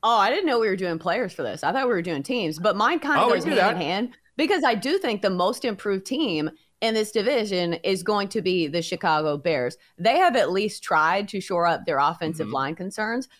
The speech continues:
Speaker 1: Justin Fields is a year older and hopefully wiser and hopefully working on getting the ball out quicker.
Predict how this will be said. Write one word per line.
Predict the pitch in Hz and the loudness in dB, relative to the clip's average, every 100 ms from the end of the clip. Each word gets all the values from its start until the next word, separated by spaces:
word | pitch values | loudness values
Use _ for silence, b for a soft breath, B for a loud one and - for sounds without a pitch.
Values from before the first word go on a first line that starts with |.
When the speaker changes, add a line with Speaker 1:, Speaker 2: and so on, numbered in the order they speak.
| b | b
Speaker 1:
Justin | 208 208 - 185 | 0 0 0 -6
Fields | - 226 226 208 | -2 0 2 0
is | 175 170 | -2 -2
a | 160 | -2
year | 156 170 160 156 b b - | 0 0 2 0 b b 0
older | 202 240 269 269 | 2 4 4 2
and | 269 175 | 2 0
hopefully | 175 170 170 160 147 | 0 0 0 -2 -2
wiser | 151 156 175 214 254 269 b - | 0 2 2 -2 -6 -8 b -4
and | 202 | 0
hopefully | 208 208 220 | 0 2 0
working | 160 160 185 226 190 185 | 0 0 -2 0 -4 -2
on | 170 165 160 160 | 0 2 2 0
getting | 190 175 | -2 -2
the | 160 | -2
ball | - 147 156 | 2 2 2
out | 113 151 - | 0 -2 -2
quicker. | 143 139 95 294 | -6 -4 -4 -6